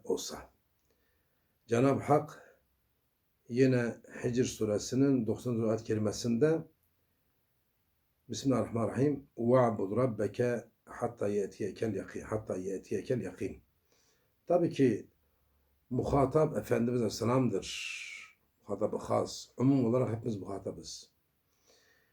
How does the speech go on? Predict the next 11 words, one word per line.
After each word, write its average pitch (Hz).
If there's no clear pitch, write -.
وَعْبُدْ, 147
sen 123
ibadet 101
et. -
Rabbeke, 110
yalnız 95
Rabbine. -
Hatta, 127
ta 117
ki, 117
yetiyeke, 113